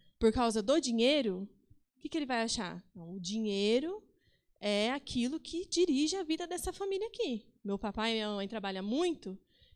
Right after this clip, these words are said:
então eu também, quando crescer, vou trabalhar muito, porque o dinheiro é muito importante. E aí, pra que que a gente quer esse dinheiro? Às vezes não é só pra sobrevivência.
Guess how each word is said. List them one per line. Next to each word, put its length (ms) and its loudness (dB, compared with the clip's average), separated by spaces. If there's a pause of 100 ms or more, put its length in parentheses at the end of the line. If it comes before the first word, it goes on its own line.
então 360 -4
eu 120 0
também, 460 2
quando 240 -2
crescer, 380 0
vou 140 -4
trabalhar 380 -2
muito, 360 2
porque 220 -2
o 80 0
dinheiro 340 0
é 40 0
muito 240 -6
importante. 640 -8 (1080)
E 120 4
aí, 100 6
pra 160 2
que 120 2
que 80 2
a 40 4
gente 200 -2
quer 160 2
esse 140 -4
dinheiro? 560 -2 (760)
Às 220 -6
vezes 200 2
não 100 0
é 80 0
só 140 -2
pra 160 -2
sobrevivência. 960 -2